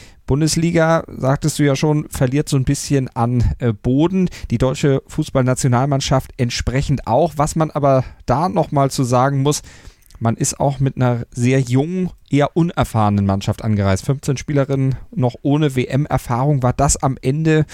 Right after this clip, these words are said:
ja, zu viel, weil eben dann auch Leistungsträger wie Jennifer Maruschan ja leider dann früh ausfielen und das nicht kompensiert werden konnte?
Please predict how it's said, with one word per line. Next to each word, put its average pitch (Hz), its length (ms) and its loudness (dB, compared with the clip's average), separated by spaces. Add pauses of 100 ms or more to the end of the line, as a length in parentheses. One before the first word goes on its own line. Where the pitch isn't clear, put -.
(380)
ja, 127 260 0 (100)
zu 139 220 -2
viel, 190 800 0
weil 135 500 0
eben 156 280 -2
dann 139 200 -2
auch - 180 -4
Leistungsträger 156 1000 0 (160)
wie 123 280 0 (260)
Jennifer 123 320 0
Maruschan 135 680 0
ja 123 120 2
leider 123 360 2
dann 120 240 0
früh 135 300 0
ausfielen 170 640 -2
und - 180 -6
das - 160 0
nicht 135 160 -4
kompensiert 127 480 0
werden 147 180 -2
konnte? 160 300 -4